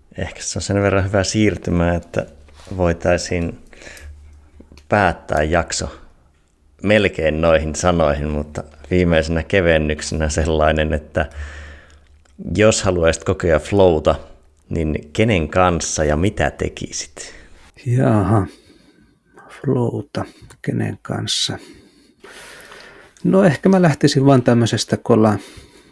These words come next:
Speaker 2: puhuttu tästä sosiaalisesta vuorovaikutuksesta, että perheen kanssa metsässä kävelleskellessä.
Speaker 1: Mä arvelinkin, että tältä saattaa tulla aika semmonen maanläheinen ja arkinen esimerkki, eikä välttämättä semmoista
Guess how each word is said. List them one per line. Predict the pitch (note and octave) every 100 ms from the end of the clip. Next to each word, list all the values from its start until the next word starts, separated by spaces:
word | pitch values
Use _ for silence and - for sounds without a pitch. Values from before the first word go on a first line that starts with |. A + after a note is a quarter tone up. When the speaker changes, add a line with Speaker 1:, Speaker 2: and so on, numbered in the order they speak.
| _
Speaker 2:
puhuttu | - A2 A2 -
tästä | - - -
sosiaalisesta | - - G#2 - G2 F#2+ G2 - G#2
vuorovaikutuksesta, | G#2 G#2 F#2+ F#2+ F#2 - - - - - -
että | - - - - _ _ _
perheen | - B2+ A2 B2+ C3
kanssa | B2 A#2+ A2 - - G#2+ - -
metsässä | A#2+ A2 - - - - -
kävelleskellessä. | G#2+ G2 F#2+ - G2 - - - - - - - _ _ _ _ - -
Speaker 1:
Mä | D2+ C#2+ - -
arvelinkin, | G2 G#2+ F2+ D2+ D2 -
että | -
tältä | - D2 D#2
saattaa | D#2+ - E2
tulla | - F2
aika | D2+ E2 E2 - E2+ - _ _ _ _ _ _ _ -
semmonen | E2+ D#2+ D#2+ E2 G2
maanläheinen | F2+ F#2+ F#2 E2 E2+ E2+ F2
ja | -
arkinen | F#2+ F#2 - D#2 C#2+ -
esimerkki, | - E2+ D2+ D2 - - -
eikä | - D#2+
välttämättä | D#2 D2+ - E2+ D2+ -
semmoista | E2 D2 -